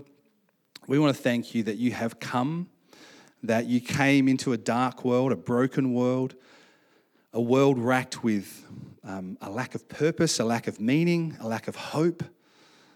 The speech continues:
a world in which there is much pain and suffering and brokenness. And you didn't leave us as orphans. Thank you, Jesus, that you have come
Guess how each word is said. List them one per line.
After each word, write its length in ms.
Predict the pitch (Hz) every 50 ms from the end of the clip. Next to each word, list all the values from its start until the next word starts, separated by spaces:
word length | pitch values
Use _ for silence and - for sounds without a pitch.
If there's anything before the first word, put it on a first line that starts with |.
| _ _ -
a 220 | - 87 87 104 104
world 460 | 104 113 123 123 131 131 131 131 123
in 120 | 117 110
which 240 | 110 117 113 - -
there 120 | 117 110 110
is 140 | 104 -
much 260 | 117 110 113 - - -
pain 600 | - - - 131 127 127 127 127 127 127 123 131
and 180 | 120 101 95
suffering 520 | - - - 123 117 - - 123 117 113 107
and 120 | 104 95
brokenness. 600 | - 101 101 101 - - 104 101 101 104 - -
And 140 | 113 120 123
you 80 | 143
didn't 220 | 156 175 165 123 120
leave 280 | 123 127 139 139 127
us 200 | 135 123 - -
as 100 | 131 -
orphans. 580 | - - 101 98 98 - - 98 98 - - -
Thank 340 | - 135 139 139 131 - -
you, 120 | 131 127
Jesus, 640 | 120 - - - 110 117 113 98 - - 98 - -
that 120 | - 107 113
you 200 | 110 110 113 110
have 180 | 113 113 -
come 420 | - - 117 120 120 110 98 87